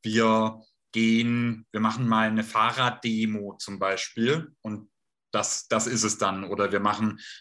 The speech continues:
einen YouTube-Channel, äh, dazu, wie man eine Stadt fahrradfreundlicher machen kann. Ganz viel ist da denkbar. Ihr habt jetzt gesagt, okay, wir machen ein Fahrradbürgerbegehren, wir machen einen Radentscheid.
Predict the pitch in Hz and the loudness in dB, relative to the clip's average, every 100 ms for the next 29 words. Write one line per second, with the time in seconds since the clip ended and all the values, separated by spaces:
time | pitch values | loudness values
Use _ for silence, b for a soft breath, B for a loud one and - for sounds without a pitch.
0 | - 117 123 147 - 135 127 - 120 113 | -2 2 4 2 2 -2 -4 -2 2 4
1 | 110 104 98 - - 107 101 101 104 - | 4 4 0 -6 -4 -2 0 0 -2 -2
2 | 113 104 110 110 107 107 - 101 - 107 | -6 0 2 4 2 -2 -2 -2 0 2
3 | 117 117 - 113 110 117 113 117 113 120 | 2 0 -4 -4 -2 -2 0 0 -2 -4
4 | 120 B B - 131 - - 147 139 123 | -6 B B -2 0 0 -2 0 0 0
5 | 110 123 170 - 139 127 135 135 131 127 | 2 2 2 4 4 4 0 0 -2 -2
6 | 131 117 123 113 127 113 113 117 123 - | 0 0 0 -2 -4 0 0 0 -4 -8
7 | B B 110 110 120 135 131 127 113 113 | B B 0 2 2 2 0 0 2 0
8 | 110 104 92 87 82 101 104 113 101 101 | -2 -8 -8 -8 -4 -2 0 0 -2 0
9 | 98 110 117 110 85 80 | 0 0 0 0 -4 -6